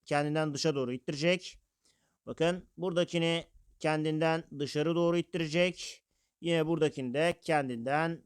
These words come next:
dışarı doğru ittirecek arkadaşlar. Elektrik alan çizgileri. Arkadaşlar az önce de belirttiğimiz gibi hemen şöyle kısaca, e, otuz saniye bir özetleyelim.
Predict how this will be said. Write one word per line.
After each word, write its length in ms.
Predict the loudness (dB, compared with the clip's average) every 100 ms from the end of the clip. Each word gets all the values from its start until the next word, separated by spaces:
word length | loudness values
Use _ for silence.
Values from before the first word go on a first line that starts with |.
| -10
dışarı 360 | -4 -2 0
doğru 240 | 0 0 -2 -4 _
ittirecek 440 | -6 -4 0 0 0
arkadaşlar. 640 | -4 -6 -8 -12 -16 -20 _ _ _ _ _ _ _ _ _ 2
Elektrik 520 | 4 4 2 0 4
alan 220 | 6 4
çizgileri. 560 | 0 -4 0 2 0 -2 _ _ _ _ -2
Arkadaşlar 520 | 0 2 2 2 0 0
az 160 | -2 0
önce 220 | 2 2
de 120 | 6
belirttiğimiz 560 | 4 4 0 -2 0 0
gibi 220 | 2 2
hemen 200 | 2 0
şöyle 340 | 0 0 -2
kısaca, 520 | -2 -2 2 2 0 0
e, 140 | 0
otuz 360 | 0 -6 -8 -2
saniye 360 | 2 2 2
bir 220 | 0 -2 -2
özetleyelim. 680 | 0 0 -2 0 0 -2